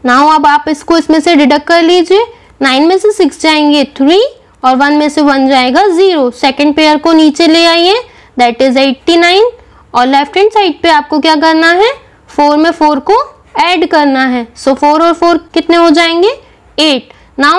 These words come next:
अब आप इसकी last digit देखिए, Last digit क्या है, नाइन।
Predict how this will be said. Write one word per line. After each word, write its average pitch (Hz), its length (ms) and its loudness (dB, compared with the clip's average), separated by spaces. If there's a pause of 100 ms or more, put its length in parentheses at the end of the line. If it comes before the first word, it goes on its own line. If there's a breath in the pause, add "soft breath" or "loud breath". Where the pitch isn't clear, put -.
अब 415 120 0
आप 392 180 -2
इसकी 392 260 -2
last 269 400 -2
digit 311 320 2
देखिए, 339 380 0
Last 285 380 0
digit 349 380 0
क्या 359 200 2
है, 392 220 0 (360 loud breath)
नाइन। 262 420 -2